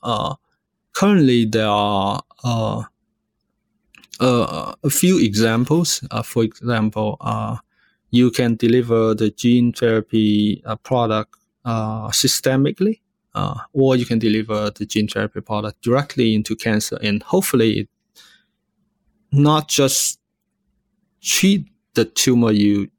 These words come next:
tr-, that you injected, but also create the inflammatory response that's gonna be systemic, meaning it has an effect on the, the, the distant side. Uh, this is,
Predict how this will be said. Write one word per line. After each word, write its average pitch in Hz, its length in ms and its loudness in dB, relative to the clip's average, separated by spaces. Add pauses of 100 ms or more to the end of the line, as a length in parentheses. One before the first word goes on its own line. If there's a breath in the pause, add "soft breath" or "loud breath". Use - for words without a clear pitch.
(140)
tr-, - 180 -2 (120)
that 123 140 2
you 113 140 2
injected, 123 600 0
but - 240 -4
also 120 580 0
create 113 600 0
the 117 140 -4
inflammatory 120 640 0
response 104 680 -2
that's - 360 -4 (140)
gonna 113 240 0
be 101 220 0
systemic, - 640 -2 (100)
meaning 113 400 2 (480)
it 135 120 0
has 120 300 -4
an 104 400 0 (120)
effect - 500 -4 (220)
on 107 500 -2 (160)
the, 104 560 -4
the, - 640 -4 (240)
the 110 140 -6
distant 120 440 0
side. - 420 -2 (640)
Uh, - 260 -6 (360)
this 135 220 0
is, - 220 -4